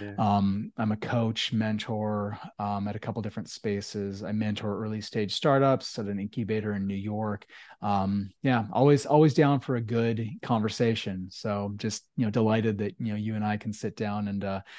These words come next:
Speaker 2: and drop the needle on, on this thing.
Speaker 1: Love it. All right. This is my favorite part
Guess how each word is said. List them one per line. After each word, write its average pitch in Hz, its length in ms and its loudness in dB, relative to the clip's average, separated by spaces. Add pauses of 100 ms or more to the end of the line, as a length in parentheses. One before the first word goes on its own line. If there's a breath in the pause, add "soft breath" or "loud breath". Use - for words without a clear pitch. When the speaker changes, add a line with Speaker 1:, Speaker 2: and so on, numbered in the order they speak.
(360 loud breath)
Speaker 2:
and 107 80 -4
drop 110 240 0
the 110 100 2
needle 113 300 4
on, 110 340 2
on 113 140 0
this 127 200 0
thing. 98 240 -4 (420)
Speaker 1:
Love 98 200 -10
it. 95 100 -14 (260 loud breath)
All 139 80 6
right. 117 240 4
This 123 160 -8
is 131 120 -8
my 131 140 0
favorite 165 580 4
part 123 440 4